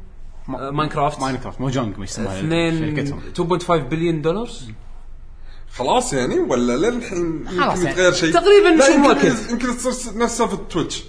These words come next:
Speaker 1: بس هذا قال، ما في أحد ثاني، عرفت؟ قالوا خلاص.
Speaker 2: إيه، شبه مؤكد تقريبًا.
Speaker 1: شبه
Speaker 2: نوتش
Speaker 1: مؤكد.
Speaker 2: قط، قط نقزات بالتو-، بتويتر، فما، ما، ما يندرى.
Speaker 1: ف-،
Speaker 2: بس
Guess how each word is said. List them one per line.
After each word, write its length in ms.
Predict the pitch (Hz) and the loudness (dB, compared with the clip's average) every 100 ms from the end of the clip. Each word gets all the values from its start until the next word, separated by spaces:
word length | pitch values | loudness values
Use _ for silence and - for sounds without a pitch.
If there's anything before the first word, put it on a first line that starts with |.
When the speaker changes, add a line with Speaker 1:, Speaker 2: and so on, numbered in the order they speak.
| - - - - - - - - | -14 -14 -14 -14 -16 -16 -16 -14
Speaker 1:
بس 400 | - 170 214 214 | -12 -2 -2 2
هذا 280 | 226 196 190 | 2 2 4
قال، 100 | 180 | 4
ما 160 | 202 190 | 4 4
في 140 | 196 | 2
أحد 180 | 165 143 | 0 -2
ثاني، 300 | 143 117 98 | -2 -4 -4
عرفت؟ 440 | 98 135 - - | -4 -4 -6 -4
قالوا 120 | 131 123 | -2 -2
خلاص. 300 | 123 82 - | -4 -4 0
Speaker 2:
إيه، 320 | 202 190 - | 0 0 0
شبه 200 | - 285 | -2 2
مؤكد 400 | 233 180 - 127 | 4 2 0 -6
تقريبًا. 440 | 139 135 123 120 | -6 -6 -6 -6
Speaker 1:
شبه 140 | 139 180 | -2 0
Speaker 2:
نوتش 260 | 240 - | 0 0
Speaker 1:
مؤكد. 100 | 196 | 0
Speaker 2:
قط، 640 | 220 - - - - 147 202 | -2 -4 -12 -14 -14 -8 -6
قط 160 | 202 | -4
نقزات 460 | 175 151 165 143 - | -4 -2 0 0 -2
بالتو-، 460 | 127 120 143 - | -10 -10 -10 -10
بتويتر، 400 | 135 - 127 117 | -12 -10 -10 -10
فما، 360 | 117 190 220 185 | -12 -8 -6 -2
ما، 260 | 190 180 156 | 2 2 2
ما 200 | 160 127 | 0 -2
يندرى. 240 | 117 - | -4 -2
Speaker 1:
ف-، 20 | |
Speaker 2:
بس 220 | 143 147 | 2 2